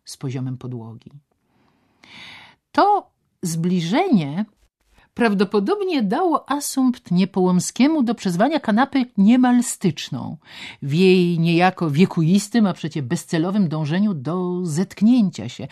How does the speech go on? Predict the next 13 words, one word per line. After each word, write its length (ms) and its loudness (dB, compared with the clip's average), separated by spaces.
wsparcia 600 -4
i 120 -4
zjednoczenia 680 -2
w 60 -16
spokoju 460 -6
wiecznym 380 0
z 100 -2
wymienioną 580 2
wyżej 340 -2
prostą 500 -6
podłogą. 640 -8
Pan 160 -4
Pobratyński, 1000 -4